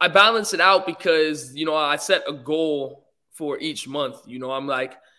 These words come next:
"I wanna get to this amount of followers in music. You know, I'm doing this deal. I wanna accomplish this." So each ways I climb up the ladder, I'm just, um, very focused. And,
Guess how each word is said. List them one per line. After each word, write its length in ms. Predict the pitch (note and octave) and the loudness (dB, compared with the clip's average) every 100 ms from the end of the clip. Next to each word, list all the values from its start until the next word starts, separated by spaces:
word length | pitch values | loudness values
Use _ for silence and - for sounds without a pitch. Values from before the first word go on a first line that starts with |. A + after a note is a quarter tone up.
| _ | _
"I 60 | - | -8
wanna 240 | D3 C#3+ | -2 -2
get 240 | C#3+ D3 D3 | -2 -4 -6
to 80 | C#3+ | -4
this 200 | D#3+ D#3 | -4 -2
amount 240 | D#3 D3+ | 0 0
of 80 | C#3 | 0
followers 640 | D3+ C#3 C3+ C3+ C3 B2+ | -2 0 -2 -2 -4 -4
in 80 | B2+ | -8
music. 460 | C3+ C3 B2 A#2+ - _ _ | -10 -10 -10 -14 -18 _ _
You 80 | B2+ | -8
know, 240 | C#3 C3+ C3 | -2 0 2
I'm 200 | D3 D3 | 0 0
doing 280 | D#3 C#3 | -2 0
this 220 | D#3 D#3+ D#3 | 2 0 0
deal. 580 | C#3 C#3+ C3 A#2+ A2+ _ _ _ | -4 -4 -2 -4 -8 _ _ _
I 40 | C#3 | -6
wanna 200 | D3+ D3 | -2 -2
accomplish 520 | D3 D#3+ D3 C#3+ B2+ B2 | -2 0 0 -4 -8 -6
this." 500 | C#3+ D3+ B2 - - - _ _ - | 0 0 0 -6 -10 -16 _ _ -14
So 480 | - D3 C3+ C3 - | 0 2 2 0 -4
each 420 | F3 E3+ - - - | -6 -4 -6 -8 -4
ways 380 | D#3 E3 D#3 D#3 | 2 2 4 4
I 200 | D3+ C#3+ | 4 2
climb 380 | - E3 D#3 | 0 -2 0
up 120 | D3 - | -2 -4
the 100 | C3+ | -2
ladder, 580 | D3+ D#3+ C#3 B2+ B2+ _ _ _ - | 4 4 2 -4 -8 _ _ _ -10
I'm 120 | C#3+ | -8
just, 360 | C#3 D#3 C#3 - | -4 -4 -4 -4
um, 240 | C#3 C3 B2+ | -4 -4 2
very 260 | D#3+ D#3 | 6 6
focused. 760 | C#3 D#3 D#3 D3+ G#2+ - - - _ _ _ _ _ _ | 2 0 0 -2 -10 -10 -12 -16 _ _ _ _ _ _
And, 520 | D3 C#3+ C3+ C3 C3 | 0 2 0 -6 -14